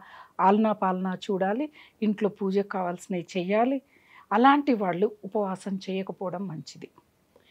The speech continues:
అంటే ఎలాంటి ఉపవాసం చేయాలి వాళ్ళు అంటే, ఉల్లి, వెల్లుల్లి, అల్లం, మసాలా పదార్థాలు తీసుకోకుండా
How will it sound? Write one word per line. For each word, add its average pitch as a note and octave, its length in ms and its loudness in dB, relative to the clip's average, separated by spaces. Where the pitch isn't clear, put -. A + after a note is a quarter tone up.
అంటే D4+ 140 2
ఎలాంటి C#4+ 440 6
ఉపవాసం A#3+ 600 2
చేయాలి G3+ 300 0
వాళ్ళు F#3+ 320 0
అంటే, G3+ 360 -2
ఉల్లి, C4 420 6
వెల్లుల్లి, A3 580 6
అల్లం, G3+ 380 4
మసాలా A#3 440 2
పదార్థాలు F3+ 680 -2
తీసుకోకుండా G#3+ 800 -2